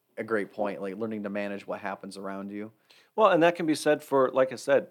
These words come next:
Speaker 2: good or bad.
Speaker 1: Mm-hmm.
Speaker 2: Um,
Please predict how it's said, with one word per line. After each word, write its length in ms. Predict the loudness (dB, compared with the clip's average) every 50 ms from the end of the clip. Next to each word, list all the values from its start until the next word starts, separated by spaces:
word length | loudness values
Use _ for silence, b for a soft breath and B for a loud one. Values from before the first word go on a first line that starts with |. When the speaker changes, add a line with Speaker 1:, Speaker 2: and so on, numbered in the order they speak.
| _ _ -10
Speaker 2:
good 220 | -4 -4 -4 -4
or 200 | 0 2 2 2
bad. 340 | 2 0 -4 -4 -4 -6 -14 -16 _ -16
Speaker 1:
Mm-hmm. 840 | -16 -14 -16 -18 -18 _ _ _ _ _ _ _ _ _ _ _ -2
Speaker 2:
Um, 440 | -2 0 0 -2 -4 -6 -10 -12